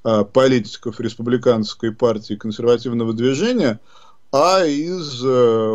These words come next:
Уилмора Кендалла. Ну, всегда, м,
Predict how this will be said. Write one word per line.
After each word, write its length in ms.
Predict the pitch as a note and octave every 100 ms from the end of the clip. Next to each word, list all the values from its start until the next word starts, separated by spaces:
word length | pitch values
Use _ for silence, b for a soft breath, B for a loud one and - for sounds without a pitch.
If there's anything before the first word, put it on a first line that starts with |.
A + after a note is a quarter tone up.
| A2
Уилмора 380 | B2+ D3+ C#3+ C#3
Кендалла. 500 | - B2+ F#2 E2 - - -
Ну, 320 | A2 G2 C#3+ G#3
всегда, 600 | - C3 B2+ G3+ G#3+ - - - A#2+
м, 400 | G#2+ G2+ F#2+